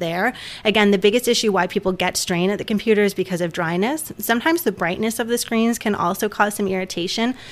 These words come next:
So I usually say just turn down the brightness if you can, and then maybe get an anti-glare screen cover,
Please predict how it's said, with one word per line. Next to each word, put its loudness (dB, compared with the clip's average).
So 0
I 6
usually 2
say 2
just -2
turn 0
down 2
the 2
brightness 0
if -2
you -4
can, -2
and 2
then 4
maybe 4
get 2
an 0
anti-glare 0
screen 0
cover, 0